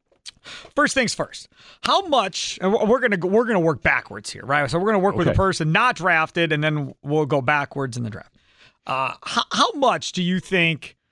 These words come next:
Speaker 1: how the tournament ended for Marquette played into what happened to Justin Lewis not getting drafted?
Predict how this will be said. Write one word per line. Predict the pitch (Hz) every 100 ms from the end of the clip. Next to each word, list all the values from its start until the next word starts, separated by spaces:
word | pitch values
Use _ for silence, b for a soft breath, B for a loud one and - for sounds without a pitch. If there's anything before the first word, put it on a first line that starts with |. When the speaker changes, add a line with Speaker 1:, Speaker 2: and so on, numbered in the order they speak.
| _ _
Speaker 1:
how | - 156 214
the | 220
tournament | 202 214 196 180 165
ended | 175 175 147
for | - 175
Marquette | 151 151 139 156 151 123 -
played | - 180 170 165
into | 160 147
what | 143 151
happened | 139 143 - 135
to |
Justin | 117 160 143 - 131
Lewis | 135 123 -
not | 135 127
getting | 117 113
drafted? | 107 110 - -